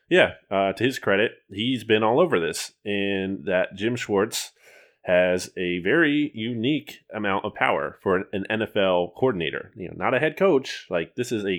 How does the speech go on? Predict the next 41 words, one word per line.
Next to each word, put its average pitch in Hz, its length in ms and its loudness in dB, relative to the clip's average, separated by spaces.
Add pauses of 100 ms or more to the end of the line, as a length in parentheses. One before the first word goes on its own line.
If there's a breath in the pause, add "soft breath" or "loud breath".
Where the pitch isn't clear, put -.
coordinator 98 600 0 (240 soft breath)
who 104 160 0
has 98 160 2
a 98 80 2
lot 85 180 2
of 101 100 -4
influence 131 680 -6
over 98 200 0
personnel. 101 720 -4
And, 101 400 0
you 117 80 -4
know, 104 80 0
this 113 180 -4
dates 101 280 -2
back 98 300 -2
to 98 280 0
McLean's 98 480 -4
original 104 420 0
story 92 460 -2
about 90 220 -2
this 90 160 -8
topic, 87 420 -2
which 87 440 -6 (180)
was 110 100 -4
really 139 480 2
funny 135 400 0 (360 soft breath)
to 123 100 -8
me 139 320 0
in 101 100 -2
hindsight 113 480 0
because 107 300 -4
of, 101 160 -2
like, 95 320 -2 (520 soft breath)
do 123 120 -8
you 170 60 -2
remember 170 180 0
this, 160 120 -4
Jimmy? 151 280 -2
It 127 60 0
was 110 140 0 (160)
week 127 480 -4